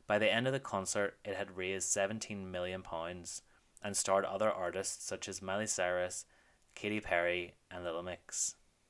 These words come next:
Grande also re-released her previous single, One Last Time, and a live cover of her singing Somewhere Over the Rainbow, with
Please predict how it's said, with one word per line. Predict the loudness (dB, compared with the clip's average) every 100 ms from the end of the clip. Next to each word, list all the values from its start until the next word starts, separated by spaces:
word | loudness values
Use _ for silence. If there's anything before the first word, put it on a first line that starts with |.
| 6
Grande | 8 10 8 6
also | 0 0 -2
re-released | 2 4 4 2 0
her | -2 0 -2
previous | -2 -4 -2 0 0
single, | 0 0 -2 2
One | 2 4
Last | 2 2 -4
Time, | -4 -4 -4 -6 -6 4
and | 6 6 4
a | 2
live | 4 4
cover | 2 -2 0
of | -2 -2
her | -6
singing | -4 -4 -6 -4
Somewhere | -4 0 0
Over | 0 -6
the |
Rainbow, | -6 -6 -6 -8 -8 -10 _ -20 _
with | -6